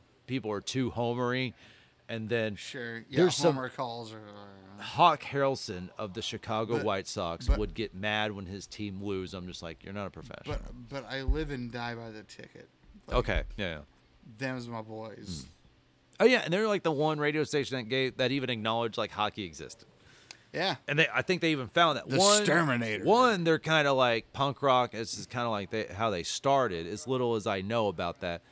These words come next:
Speaker 1: they're just kinda like, "We're start-," there's already a couple of, like, you know, sports radio here, and it's also like,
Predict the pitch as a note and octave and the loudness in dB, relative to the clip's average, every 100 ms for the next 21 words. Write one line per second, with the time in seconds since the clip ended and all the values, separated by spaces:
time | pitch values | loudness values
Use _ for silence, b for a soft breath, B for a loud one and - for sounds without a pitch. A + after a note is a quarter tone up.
0 | b b b b b - G#2 F2 B2 G#2 | b b b b b -10 -10 -6 -2 -2
1 | G2+ A2 D#3 - B2+ A2+ B2+ A#2 B2 B2 | -4 -4 -4 0 0 0 -4 -4 -2 -2
2 | A#2+ G#2 A#2 G#2 A2 G2+ E2+ F#2 - _ | -4 -8 -8 -6 -4 -4 -4 -6 -6 _
3 | _ _ F2 F#2 F#2+ - G#2+ F#2 G2+ G2 | _ _ -18 -12 -12 -6 -6 -4 -4 -2
4 | F#2+ F2+ G#2 G2 F#2+ - A2 G2 G2+ - | -4 -6 -6 -6 -6 -4 -4 -4 -4 -4
5 | G2+ F2+ | -6 -6